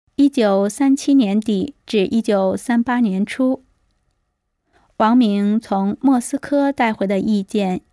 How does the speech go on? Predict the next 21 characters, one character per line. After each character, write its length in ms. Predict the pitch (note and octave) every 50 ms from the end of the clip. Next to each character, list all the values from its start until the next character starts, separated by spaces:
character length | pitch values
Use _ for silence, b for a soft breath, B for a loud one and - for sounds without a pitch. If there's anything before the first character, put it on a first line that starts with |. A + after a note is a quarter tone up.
| _ _ -
一 160 | A#3+ A#3+ A#3
时 340 | - - - F#3+ F#3+ F#3 G3+
在 400 | G3+ - G#3+ G3 F#3 F#3 F#3 F#3+
中 220 | - - B3 B3
央 260 | B3+ B3+ B3+ B3+ C4
政 180 | C4 - B3+ A3
治 160 | G3+ - F#3+
局 320 | F#3+ - F#3+ F#3 F3+ F#3+ F#3+
占 220 | F#3+ - G#3 F#3+
了 100 | F3+ F3 F#3
上 240 | - A#3 G#3 F#3+ F#3+
风， 360 | - - B3 B3 B3+ C4 - _ _ _ _ _ _ _ _ _ _ _ _ _ _ -
毛 180 | - G#3+ A3+ A#3+
泽 100 | - B3+
东 380 | A#3+ C4+ C4 C4 C4+ C4 C4
被 240 | - - C4 A#3 A3+
迫 380 | - - - A3 G#3+ G3+ G3 G3
采 200 | - - G#3 G#3
取 200 | - - G#3+ A3
守 340 | - - G#3 F3+ F3 -
势。 380 | - - - - A#3 G#3 - -